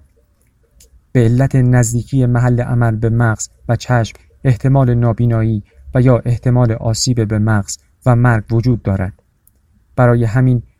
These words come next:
احتمال موفقیت عمل کم است و فقط با اصرار بیمار عمل انجام می‌شود.»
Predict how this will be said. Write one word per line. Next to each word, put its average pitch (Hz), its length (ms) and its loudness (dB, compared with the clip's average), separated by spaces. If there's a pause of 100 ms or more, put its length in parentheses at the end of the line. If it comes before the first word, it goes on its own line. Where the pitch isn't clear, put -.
(120)
احتمال 123 520 0
موفقیت 120 720 -2
عمل 123 340 0 (280)
کم 127 180 0
است 101 300 -4 (160)
و 131 100 2
فقط 131 360 0 (280)
با 123 140 2
اصرار 123 520 0
بیمار 117 420 -2 (240)
عمل 113 260 0
انجام 110 400 -2
می‌شود.» 101 440 -4